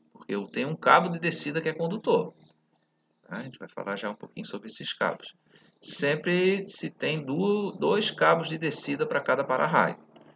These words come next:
Esse aqui é mais moderninho. Você, a própria ponta ali, você desenrosca ela e introduz o cabo e aperta com a chave ali. Essa ponta tem um parafuso ali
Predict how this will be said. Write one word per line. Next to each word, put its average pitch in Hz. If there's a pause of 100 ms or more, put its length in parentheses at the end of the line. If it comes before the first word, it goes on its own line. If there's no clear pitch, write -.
(140)
Esse 135
aqui -
é 147
mais 127
moderninho. 120 (760)
Você, 95
a 101
própria 147
ponta 127
ali, 107
você 120
desenrosca 104
ela 156
e 143
introduz 110
o 123
cabo 135 (420)
e 123
aperta 131
com 117
a 104
chave 110
ali. 101
Essa 156
ponta 104
tem 110
um 107
parafuso 95
ali 101